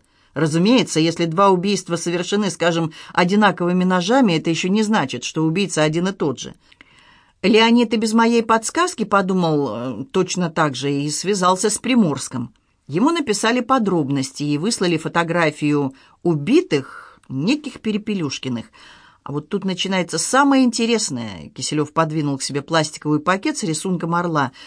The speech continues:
достал оттуда старый альбом и открыл его, обдав коллег серебристой пылью.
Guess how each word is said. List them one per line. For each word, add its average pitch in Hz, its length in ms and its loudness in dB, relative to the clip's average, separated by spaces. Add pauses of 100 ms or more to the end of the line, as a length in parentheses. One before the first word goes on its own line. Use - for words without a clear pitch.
(180)
достал 202 480 2
оттуда 170 340 -2
старый 170 420 0
альбом 202 360 0
и 170 40 2
открыл 226 360 -2
его, 151 260 0
обдав 147 400 -2
коллег 196 320 -4
серебристой 165 540 -4
пылью. 131 420 -8